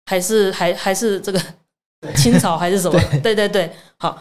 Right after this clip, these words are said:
Speaker 2: 大航海时代之类的。
Speaker 1: 所以你，对，对，对，就是很久以前。所以其实你怎么样保持那个地方三百年，它不会变化，还它不会外泄，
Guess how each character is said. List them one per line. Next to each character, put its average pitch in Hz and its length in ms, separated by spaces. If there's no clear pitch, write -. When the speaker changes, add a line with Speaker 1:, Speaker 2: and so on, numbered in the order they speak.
Speaker 2:
大 180 120
航 131 200
海 127 160
时 123 160
代 135 160
之 - 140
类 - 80
的。 - 0
Speaker 1:
所 320 80
以 - 20
你， 302 80
对， - 0
对， 285 60
对， - 20
就 339 80
是 320 120
很 233 120
久 226 160
以 175 80
前。 156 260
所 285 140
以 285 80
其 254 160
实 226 340
你 262 120
怎 254 140
么 214 60
样 254 240
保 156 180
持 - 220
那 240 100
个 226 100
地 214 260
方 190 220
三 220 240
百 165 180
年， 147 220
它 240 140
不 202 160
会 196 420
变 175 200
化， 160 360
还 185 120
它 226 100
不 180 140
会 190 80
外 180 240
泄， - 280